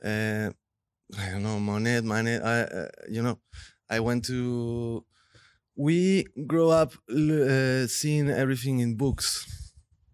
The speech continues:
you know, and we feel like these works from the old masters are unreachable somehow,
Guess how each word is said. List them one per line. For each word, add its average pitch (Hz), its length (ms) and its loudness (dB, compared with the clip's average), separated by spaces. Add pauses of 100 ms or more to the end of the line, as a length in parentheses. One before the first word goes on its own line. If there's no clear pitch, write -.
(500)
you 113 120 -2
know, 117 200 0 (960)
and 120 640 4 (120)
we 160 560 2 (260)
feel 156 540 2 (1300)
like 123 340 2 (160)
these 143 340 2
works 151 400 4
from 147 260 2
the 143 160 4
old 143 200 4
masters 139 560 2
are 127 300 4 (140)
unreachable 120 840 2
somehow, 107 580 0